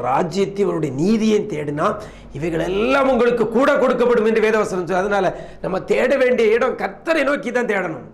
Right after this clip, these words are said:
கர்த்தரை நோக்கி கூப்பிடுங்க. உங்களுடைய விண்ணப்பங்கள், உங்களுடைய தேவைகள் எதுவா இருந்தாலும் அறை வீட்டுக்குள்ள போய் கதவை பூட்டி கொண்டு முழங்கால் படியிட்டு தேவ சமூகத்துல நீங்க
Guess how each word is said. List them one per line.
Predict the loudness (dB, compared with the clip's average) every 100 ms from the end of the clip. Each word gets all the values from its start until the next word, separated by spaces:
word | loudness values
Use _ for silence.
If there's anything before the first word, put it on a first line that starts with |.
| -20
கர்த்தரை | -16 -14 0 2
நோக்கி | 4 2 0
கூப்பிடுங்க. | -2 0 0 0 -4 -6 -14 -20 -20 -20 -20 -20
உங்களுடைய | -8 -4
விண்ணப்பங்கள், | -2 0 -2 0 -2 0 0
உங்களுடைய | 0 -4 -2
தேவைகள் | 0 2 0 -2 -2
எதுவா | -2 0 0 0
இருந்தாலும் | -2 -2 0 -2 -4 -10 -18 -10
அறை | -4 -4 -2
வீட்டுக்குள்ள | -6 -6 -6 -4 -2 -2
போய் | 0 0 0
கதவை | -4 -6 -4 -4
பூட்டி | -6 -10 -8 -12 -4
கொண்டு | -4 0 -2 -2 -8 -18 -20
முழங்கால் | -8 -4 -2 0 -2 -2
படியிட்டு | -6 -8 -6 -8 -10 -2
தேவ | 0 2 0
சமூகத்துல | -2 -4 -4 -6 -4 -4
நீங்க | -2 -2 -2 -4